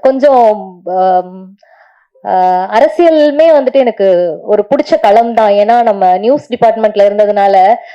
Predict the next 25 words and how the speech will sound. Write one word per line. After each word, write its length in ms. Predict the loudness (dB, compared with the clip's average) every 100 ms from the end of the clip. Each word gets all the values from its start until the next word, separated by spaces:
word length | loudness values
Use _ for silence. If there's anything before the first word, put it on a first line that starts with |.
| -2
அரசியல் 420 | 0 0 -2 0
செய்திகள் 360 | -2 0 0
நிறைய 280 | 0 2 2
வாசிச்சு 400 | 4 2 0 0
வாசிச்சு 380 | 0 0 -4 -2
அந்த 240 | 0 2
அரசியல் 380 | 0 0 0 -2
களத்துல 400 | 2 0 0 -2 0
சார் 200 | 2 2
பேசும்போது 500 | 0 -2 0 0 2
அப்படியே 600 | 2 0 2 2 2 2
யோசிச்சுட்டு 320 | 0 0 -2
உட்கார்ந்திருக்கேன், 560 | -2 0 0 -2 -2 -4
என்னென்னலாம் 480 | -2 0 0 0 -2
இருக்கு, 400 | -4 -4 -6 -6 -10 -10
எப்படி 340 | -2 -2 0 2
அழகா 380 | 4 2 2 0
சம்மந்தப்படுத்தி 520 | 0 0 0 -2 -2
கோர்வையில 360 | -2 0 0 0 -2
பேசுறாங்க 480 | -4 -2 -2 0 0
அப்படின்னு 280 | 0 -4
சொல்லிட்டு. 460 | -12 -12 -8 -4 -4 -6 -20 -6
ரொம்ப 260 | -4 -2
நன்றி 320 | -2 -2 -2 -6
சார். 320 | -2 0